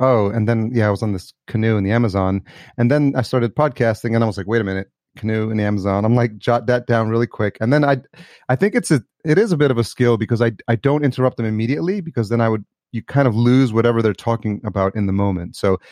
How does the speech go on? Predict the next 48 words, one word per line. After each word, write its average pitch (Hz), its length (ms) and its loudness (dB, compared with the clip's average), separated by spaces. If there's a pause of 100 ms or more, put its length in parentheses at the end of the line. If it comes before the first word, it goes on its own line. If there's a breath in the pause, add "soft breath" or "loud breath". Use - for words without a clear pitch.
(140)
if 104 120 -6
Drew 131 180 2
is 127 80 2
talking 127 260 -2
about 117 160 0
something, 117 320 -2
I 107 100 2
let 120 260 0
him 123 80 -2
finish 127 220 -2
his 110 180 -6
thought, 117 260 0
and 104 140 0
I 104 40 2
was 101 140 -2
like, 95 160 -2
"That's - 260 -4 (140)
too - 160 -2
good 104 380 -2
to 104 80 -12
pass 95 340 -4
up." 98 240 -4 (460 soft breath)
And 135 100 2
I 185 80 4
may 208 160 4
not 139 160 4
always 107 260 0
get 120 200 0
to 139 160 -2
it, 143 160 0
but 110 120 0
I, 104 380 2
I, 107 220 -2
I 110 60 -2
really 123 260 0
wanna 107 180 -2
tease 101 240 -8
that 98 220 -4
thread 101 240 -2
out. 90 240 -4 (420 soft breath)
And 120 380 0
sometimes 180 360 0
at 165 100 0
the 151 60 2
expense 143 420 0
of, 113 200 0
like, 110 220 0
where 120 580 2